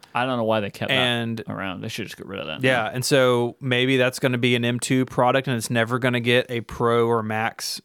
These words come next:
Speaker 2: version of a Apple Silicon chip.
Speaker 1: Yep.
Speaker 2: We just don't know. It, it just feels like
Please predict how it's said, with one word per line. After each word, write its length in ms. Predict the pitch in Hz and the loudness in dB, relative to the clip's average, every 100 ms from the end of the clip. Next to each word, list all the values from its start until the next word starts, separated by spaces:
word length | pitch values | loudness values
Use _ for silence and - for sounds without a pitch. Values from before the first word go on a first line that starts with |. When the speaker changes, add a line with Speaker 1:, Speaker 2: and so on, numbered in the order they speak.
| _ _ _ _ - | _ _ _ _ -12
Speaker 2:
version 520 | 120 113 113 120 135 | -2 0 2 2 2
of 160 | 131 123 | 2 4
a 300 | 127 120 123 - | 2 2 -2 -2
Apple 260 | 123 123 | -2 0
Silicon 460 | 131 135 135 151 156 | -2 0 0 -2 -4
chip. 160 | 156 185 | -2 2
Speaker 1:
Yep. 60 | 160 | 4
Speaker 2:
We 60 | |
just 140 | 165 147 | 4 2
don't 200 | 151 135 | 2 4
know. 200 | 147 131 | 4 4
It, 100 | 127 | 2
it 60 | |
just 180 | 143 143 | -2 2
feels 220 | 185 190 | 4 4
like 240 | 170 160 | 2 0